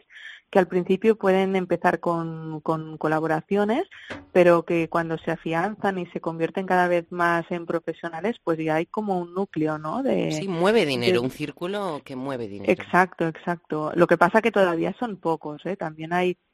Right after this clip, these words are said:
Speaker 1: ah, ¿no?, el sueño de muchos influencers de, de,
Speaker 2: Ujú.
Speaker 1: de vivir de ello, y la realidad es que muchos de ellos lo, lo tienen que hacer como un complemento de, de otras profesiones, porque todavía no, no, no pueden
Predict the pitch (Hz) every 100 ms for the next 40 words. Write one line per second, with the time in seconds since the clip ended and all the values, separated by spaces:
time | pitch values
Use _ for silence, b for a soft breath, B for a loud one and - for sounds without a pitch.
0 | B B B _ - 165 160 160 160 185
1 | 196 - - 190 196 185 175 175 175 180
2 | 175 180 180 185 180 175 165 160 - 139
3 | 156 156 - 156 156 156 170 185 185 185
4 | 190 196 220 - 175 160 151 151 151 151
5 | 151 151 151 170 160 - 175 160 - 160
6 | 165 160 165 175 180 _ _ - 170 156
7 | 151 156 160 156 160 - 180 180 170 165
8 | 160 160 160 156 160 175 214 B B B
9 | _ 185 170 160 151 147 139 151 147 -
10 | 165 - 185 170 151 156 156 156 - 165
11 | 156 147 147 147 147 156 160 175 165 156
12 | 151 156 151 - 165 156 - 156 151 151
13 | 151